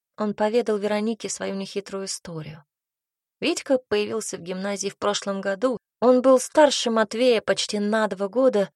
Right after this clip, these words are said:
при этом мальчики учились в параллельных классах. Виктор пошёл в школу в восемь лет, а Матвей — в шесть с половиной. "Понимаешь", — рассказывал сынок, — "мама отдала меня в школу на год раньше.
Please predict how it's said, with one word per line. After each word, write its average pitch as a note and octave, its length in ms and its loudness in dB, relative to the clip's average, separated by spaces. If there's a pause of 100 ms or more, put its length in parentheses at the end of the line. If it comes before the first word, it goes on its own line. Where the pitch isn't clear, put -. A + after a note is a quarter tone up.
(180)
при - 140 0
этом C#4+ 220 4
мальчики A#3 680 0 (120)
учились G#3+ 420 -2
в - 120 -16
параллельных G3+ 580 2
классах. - 640 -10 (720)
Виктор A3 340 -2
пошёл A3 380 -4
в - 40 -8
школу A3+ 380 -2
в G3+ 60 -12
восемь G#3+ 420 -2
лет, D#3+ 240 -10 (240)
а F3+ 100 -2
Матвей — B3+ 460 0
в - 80 -8
шесть - 300 -4
с - 40 -8
половиной. E3 680 -10 (960)
"Понимаешь", — C4+ 680 2 (220)
рассказывал F3+ 640 0
сынок, — F#3 560 -10 (600)
"мама C4+ 320 6
отдала B3 340 6
меня B3 240 4
в - 60 -6
школу C#4 360 0
на A3 180 0
год B3 200 2
раньше. F#3+ 540 0